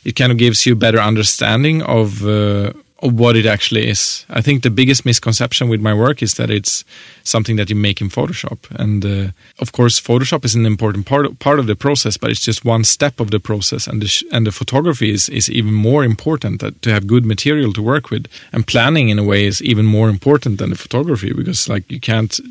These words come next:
take a good picture unless you plan it well. So nothing is a coincidence. Everything is very we-, carefully planned with my work, and that makes it take a lot of time, but it also, I think, creates a better end result. And I also don't think that, um,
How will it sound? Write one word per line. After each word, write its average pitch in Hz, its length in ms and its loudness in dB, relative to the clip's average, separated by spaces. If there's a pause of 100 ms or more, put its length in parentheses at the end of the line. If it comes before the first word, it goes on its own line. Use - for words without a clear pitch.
take 117 180 0
a 110 40 -2
good 107 220 2
picture 123 340 2
unless 104 420 0
you 117 60 0
plan 120 320 -2
it 113 160 -4
well. 120 280 -2
So - 360 -6 (340)
nothing 135 360 2
is 123 160 4
a 120 40 -4
coincidence. 113 720 0
Everything 113 340 -2
is 101 100 -4
very 110 240 0
we-, 110 420 -4
carefully 117 400 0
planned 123 400 0
with 95 140 -2
my 95 100 0
work, 101 260 -4
and 107 100 -2
that 104 80 -4 (340)
makes 123 220 0
it 123 80 -2
take 127 180 2
a 127 60 2
lot 117 120 4
of 104 120 -2
time, 151 420 0
but 117 120 2
it 107 160 0
also, 113 460 2
I - 120 -2
think, 120 280 0
creates 110 400 -2
a 113 40 -2
better 104 280 -2
end 123 220 -2
result. 117 380 -6 (520)
And 139 140 4
I 147 60 6
also 143 240 4
don't 147 200 2
think 131 220 2
that, 113 340 0
um, 107 460 2